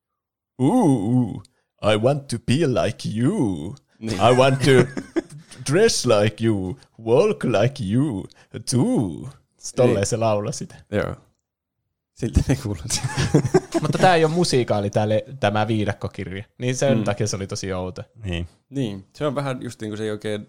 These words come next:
Speaker 2: sovi siihen muuhun tunnelmaan, mutta kuitenkin ne parhaat biisit pitää olla siellä, koska muuten
Speaker 3: Niin.
Speaker 2: kaikki fanit suuttuisi ja laittaisi internettiin vihaisia videoita. Niin kuin ne kyllä
Speaker 3: Onhan
Speaker 2: nyttenkin
Speaker 3: tää
Speaker 2: laittaa.
Speaker 3: karhun elämä.
Speaker 2: <laughs> Niin.
Speaker 1: Niin. Me, niin. Tuo niin,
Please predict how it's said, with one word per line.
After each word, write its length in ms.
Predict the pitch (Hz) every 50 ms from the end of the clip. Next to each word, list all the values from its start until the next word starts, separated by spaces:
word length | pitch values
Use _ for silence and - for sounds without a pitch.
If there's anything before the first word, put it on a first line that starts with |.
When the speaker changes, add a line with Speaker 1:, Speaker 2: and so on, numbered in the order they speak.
| _ _ _
Speaker 2:
sovi 280 | _ - 113 104 95
siihen 280 | - - 98 92 101 95
muuhun 280 | 104 113 107 98 92 -
tunnelmaan, 400 | - 107 101 92 90 90 92 92
mutta 180 | 92 - - -
kuitenkin 420 | 117 117 110 95 - 95 92 - _ _ _ _ _ _ _ -
ne 220 | 110 101 92 - _ _ _ _ _ _ _ _ _ _ _ _ _ -
parhaat 400 | 127 120 110 92 95 92 - _
biisit 320 | 117 110 92 95 - -
pitää 200 | - 98 92 90
olla 200 | 98 98 90 -
siellä, 240 | - - - - -
koska 220 | - 107 - 101
muuten 140 | 104 104 101
Speaker 3:
Niin. 40 | 101
Speaker 2:
kaikki 200 | 104 104 - 123
fanit 320 | - 135 120 95 90 - -
suuttuisi 500 | - 107 95 - _ - 101 92 - 92
ja 60 | 92 - _ -
laittaisi 380 | 101 101 90 - - 95 95 98
internettiin 520 | 98 90 - - - 85 101 - - 92
vihaisia 400 | 95 92 95 92 - - 90 87
videoita. 440 | 92 90 95 95 98 95 101 - _ _ _ -
Niin 140 | 113 87
kuin 120 | 92 113 120
ne 80 | 107
kyllä 160 | 113 123 120 120
Speaker 3:
Onhan 140 | 127 131 123 117
Speaker 2:
nyttenkin 200 | - 147 147 135
Speaker 3:
tää 60 | 131 135
Speaker 2:
laittaa. 200 | 139 127 117 123 -
Speaker 3:
karhun 880 | - - 131 135 151 170 170 165 160 165 160 147 135 147 151 151 143 139
elämä. 640 | 143 156 175 180 170 143 131 131 135 131 - 139 117
Speaker 2:
<laughs> 60 | 110 107
Niin. 160 | 113 113 113 - - - _ - - -
Speaker 1:
Niin. 240 | 104 104 101 107 - - _ _ _ - _ _ _ _ _ _ _ -
Me, 240 | 120 120 113 - - _ _ _ _
niin. 260 | - 104 101 101 98 - _ _ _ _ _ _ _ _ _
Tuo 160 | 135 135 131
niin, 260 | 131 131 131 131